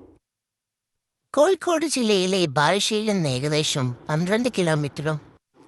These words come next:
താമരശ്ശേരിയിൽ നിന്ന് ഇരുപത് കിലോമീറ്റർ അകലെയായി സ്ഥിതി ചെയ്യുന്ന ഒരു മനോഹരമായ മലപ്രദേശമാണ് വയലട. സൺഡേ ആയതിനാൽ ഞങ്ങൾ രാവിലെ പുറപ്പെട്ടു.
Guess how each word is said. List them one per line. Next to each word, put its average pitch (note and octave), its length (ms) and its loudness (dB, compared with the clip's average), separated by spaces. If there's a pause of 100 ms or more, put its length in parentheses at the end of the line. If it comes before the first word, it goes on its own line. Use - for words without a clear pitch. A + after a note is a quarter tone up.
(100)
താമരശ്ശേരിയിൽ A3+ 640 2
നിന്ന് A3 200 -2 (180)
ഇരുപത് A3 340 0
കിലോമീറ്റർ D3 560 0 (640)
അകലെയായി G3+ 580 2
സ്ഥിതി F3+ 280 -2 (100)
ചെയ്യുന്ന F3 380 0
ഒരു F3+ 120 0 (580)
മനോഹരമായ F#3 800 2 (340)
മലപ്രദേശമാണ് E3 1120 0 (200)
വയലട. C#3+ 360 -2 (1200)
സൺഡേ F3+ 360 2 (120)
ആയതിനാൽ G3 480 2
ഞങ്ങൾ E3 260 2
രാവിലെ C#3+ 480 0
പുറപ്പെട്ടു. E3 440 -4